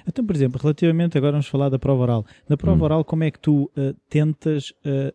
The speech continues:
Speaker 1: manter esse edge, ou seja, esse estar a exigir, no fundo, de ti
Speaker 2: Hum.
Speaker 1: e do público?
Speaker 2: Bem,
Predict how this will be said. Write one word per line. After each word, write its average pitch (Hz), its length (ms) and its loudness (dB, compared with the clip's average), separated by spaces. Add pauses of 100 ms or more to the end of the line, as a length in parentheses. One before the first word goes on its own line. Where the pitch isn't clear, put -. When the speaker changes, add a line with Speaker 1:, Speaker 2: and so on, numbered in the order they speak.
(120)
Speaker 1:
manter 139 540 2
esse 139 540 -2
edge, 135 360 2
ou 127 60 -2
seja, 127 340 -2
esse 135 520 0 (280)
estar - 480 -2
a 139 80 2
exigir, 135 760 -2
no 135 160 4
fundo, 135 400 2 (180)
de 135 140 4
ti 175 400 2 (280)
Speaker 2:
Hum. 82 200 4
Speaker 1:
e 131 80 2
do 123 120 4
público? 107 520 -6 (2250)
Speaker 2:
Bem, 117 260 2